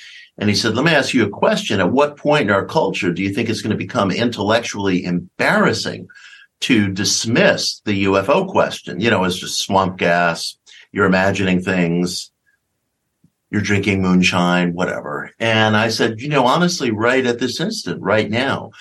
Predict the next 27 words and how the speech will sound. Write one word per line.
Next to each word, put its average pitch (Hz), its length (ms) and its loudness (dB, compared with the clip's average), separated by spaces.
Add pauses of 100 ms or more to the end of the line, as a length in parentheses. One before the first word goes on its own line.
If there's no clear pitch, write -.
(260)
no 147 280 4
one 170 180 2
of 120 200 0
any 131 280 2
real 110 300 2
intellectual 92 580 0
substance 90 580 -2
or 87 60 -4
seriousness 87 760 -2
could 95 300 -6
deny 95 920 0 (460)
the 104 380 2
validity 101 920 -2
of 101 220 0
the 101 80 -4
U 95 200 2
F 90 180 2
O 90 160 0
question - 720 -4
or 98 460 2 (320)
the 98 140 -4
prospect 107 760 -2
of 87 180 0 (200)
engineered 101 720 2
phenomena 85 800 0 (180)
captured 90 500 -2
on, 82 300 0